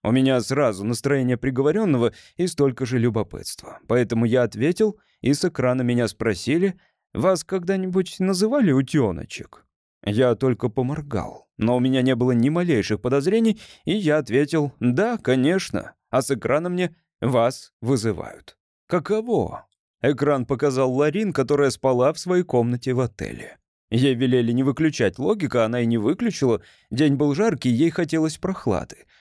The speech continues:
Вряд ли в таком наряде она страдала от жары. А я все-таки мужчина,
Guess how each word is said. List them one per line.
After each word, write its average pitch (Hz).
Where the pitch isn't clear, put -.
Вряд 170
ли 110
в -
таком 127
наряде 127
она 113
страдала 113
от 98
жары. 95
А 107
я 117
все-таки 113
мужчина, 117